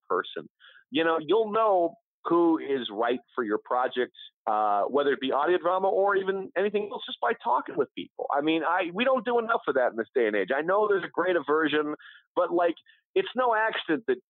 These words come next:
that our texting culture has led to ghosting, okay? <laughs> You know, I mean, the, the, it's so easy to just casually remove yourself from someone when it's just words. But when you're talking with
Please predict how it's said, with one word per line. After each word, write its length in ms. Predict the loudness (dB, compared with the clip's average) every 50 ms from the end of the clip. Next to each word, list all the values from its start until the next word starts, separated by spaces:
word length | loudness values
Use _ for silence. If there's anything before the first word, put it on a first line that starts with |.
| _
that 160 | 0 0 0 0 2
our 320 | 2 2 4 4 2 2 0 -2 _ _ _ -6
texting 340 | -4 -4 -4 -4 -4 -4 -2 0
culture 360 | 0 0 0 0 -2 -4 -2
has 140 | 0 0 0 2
led 180 | 0 0 0 0 _
to 60 | -6 -4
ghosting, 500 | -2 2 2 2 0 0 -4 -8 -8 -8 _ -2
okay? 280 | -2 -2 0 0 0 0 2 2 2 0 0 -2 -4 -4
<laughs> 180 | 0 0 0 0 -2 -4 -4 -4
You 60 | -4 -2 -2 -2
know, 80 | -4 -4 -6 -10 -16 -14 -12 -10 -4 -2 -2 0 2
I 100 | 2 2
mean, 180 | 2 2 2 2
the, 120 | 0 0 2 2
the, 80 | 0 0 0
it's 140 | -2 -6 -6 -6 -6 -2
so 220 | 0 2 2 2 0 -4 -6
easy 420 | -2 0 0 0 0 -2 -4 -6 -6 -4 -4
to 80 | -4 -4 -4
just 160 | -6 -6 -6 -6 -10 -6
casually 500 | -4 -2 0 0 0 0 0 0 0 0 -2
remove 680 | -2 0 -2 -2 -2 -2 -2 0 2 4 4 4 2 0
yourself 540 | -2 -2 -2 -2 -2 -4 -2 0 0 0 0 -2 _
from 100 | -14 -18 -10 -6 -4
someone 360 | -4 -4 -2 -4 -4 -2 -2
when 120 | -2 -2
it's 220 | -2 -4 -6 -14 -18 _ _ -6 -2
just 240 | 0 0 0 -2 -4 -10 -18 _ _ _ _ _
words. 500 | -10 -4 0 2 2 2 2 0 -4 -8 _ -20 -20 -20 -20 -20 -20 -20 -12 _
But 120 | -2 -2 -2 -2 -2
when 200 | -2 -2 0 -2
you're 120 | -4 -4 -4 -6
talking 380 | -4 -4 -4 -2 -4 -4 -4 -2
with 100 | -4